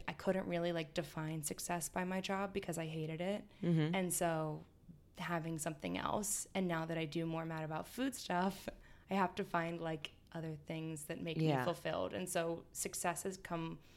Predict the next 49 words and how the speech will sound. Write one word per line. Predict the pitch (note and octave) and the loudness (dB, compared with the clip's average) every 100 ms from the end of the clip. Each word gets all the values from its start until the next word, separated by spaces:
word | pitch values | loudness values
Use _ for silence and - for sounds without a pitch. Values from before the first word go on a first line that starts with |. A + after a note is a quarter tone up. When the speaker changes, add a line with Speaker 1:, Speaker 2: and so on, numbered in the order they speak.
| - - - - - - | -20 -20 -20 -20 -6 -4
Speaker 1:
like, | G3 | -2
hand | - G3+ | 0 0
in | F3+ | 2
hand | E3+ | -2
with | D#3+ | -4
fulfillment | - E3+ D#3+ E3 - - | -4 -4 -4 -4 -6 -6
a | |
little | - - | -6 -4
bit | - - | -6 -4
for | - | -6
me. | D2 - | -4 4
Speaker 2:
Okay. | F#3+ F3 F3+ - | 4 4 0 0
I | D#3 | 2
like | D#3 E3 | 2 0
that | D#3+ C#3+ | 0 2
a | |
lot. | C#3+ D3 - | 4 4 6
And | D3 C#3+ - - - | 4 2 -8 -2 6
I | |
actually | E3 - D3+ | 8 8 6
was | - | 6
just | E3 | 4
talking | D#3+ D3+ | 4 4
to | D3+ | 2
someone | D3+ D3 C#3 | 4 4 4
recently | C3+ C#3 C3+ C3+ C3+ | 2 0 0 0 2
about | C3 B2+ A#2+ | 4 2 2
how | B2 B2+ C3 - - - - - - - - - - - - - - | 2 2 0 -6 -12 -14 -16 -20 -20 -20 -18 -16 -14 -14 -14 -18 -4
right | F3+ D#3 E3+ D#3 - | 0 8 10 10 8
now | E3 D3+ C#3+ | 6 8 10
there's | D3 D3+ C#3+ | 10 8 6
a | |
big | D3 D3 | 6 6
push | - D3 C#3+ - | 4 4 4 4
for, | D3 | 4
like, | C3+ C3+ C3+ | 4 2 -2
find | - A3 A#3 A3 | 4 6 8 8
what | G3+ - | 6 6
you | E3+ | 6
love | E3+ E3 | 6 8
and | D3+ D3 | 8 6
make | D3 D3 | 6 4
it | D3+ | 2
your | C#3 | 2
job. | - D#2+ - - - | 2 2 2 -2 2
And | F3 | 6
I | F3+ - - - - | 6 2 -10 -14 -2
kinda | F3 F3+ C4+ | 2 4 6
disagree. | C#4 C4+ D#4+ C4+ C3 - - | 6 4 2 4 6 6 4